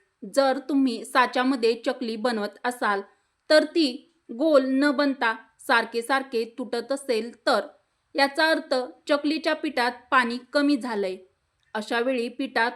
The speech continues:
थोडेसे पाणी आणि तेल घालून व्यवस्थित पीठ मळा. नंबर त्रेचाळीस, चकलीसाठी लागणारे पीठ थोडेसे वाफवून घेतले की चकली जास्त कुरकुरीत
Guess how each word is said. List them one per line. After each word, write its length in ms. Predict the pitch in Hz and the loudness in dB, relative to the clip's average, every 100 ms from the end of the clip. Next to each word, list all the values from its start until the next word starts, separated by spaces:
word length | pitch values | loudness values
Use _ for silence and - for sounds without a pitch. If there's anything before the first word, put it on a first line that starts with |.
| - | -2
थोडेसे 480 | 254 233 254 254 247 - | -2 0 -2 -4 -4 0
पाणी 300 | 294 277 226 - _ _ 233 | 2 2 -2 -10 _ _ -4
आणि 180 | 247 254 - | -2 -4 -2
तेल 220 | 302 311 | 0 0
घालून 340 | 285 277 233 233 _ | -2 -4 -8 -12 _
व्यवस्थित 680 | 226 233 277 269 277 - 302 302 294 | -10 0 2 2 -2 -4 -6 -4 -6
पीठ 160 | 247 - _ 240 | -6 -10 _ -8
मळा. 360 | 220 202 190 220 _ _ _ _ _ _ - | -4 -4 -4 -10 _ _ _ _ _ _ 8
नंबर 420 | 330 349 277 254 269 - | 10 12 10 8 4 4
त्रेचाळीस, 540 | 262 247 254 214 214 - _ _ _ - | 6 8 6 6 4 -2 _ _ _ 2
चकलीसाठी 760 | 294 339 339 339 311 - 269 269 | 4 6 4 4 2 2 0 4
लागणारे 400 | 254 247 247 254 | 4 6 2 2
पीठ 320 | 254 311 240 - _ | 2 0 0 -6 _
थोडेसे 520 | 277 254 254 254 254 233 | -2 0 -2 0 2 2
वाफवून 520 | 226 233 233 262 262 | 4 2 2 0 0
घेतले 340 | 269 - 247 | -2 -4 -4
की 300 | 254 285 240 - _ _ _ _ | -2 -2 -4 -6 _ _ _ _
चकली 380 | 302 302 277 240 208 | 0 2 0 -2 -2
जास्त 400 | 247 254 254 - 240 233 - | 2 2 0 -4 -4 -4 -6
कुरकुरीत 520 | 269 254 285 226 233 | -8 -6 -6 -6 -8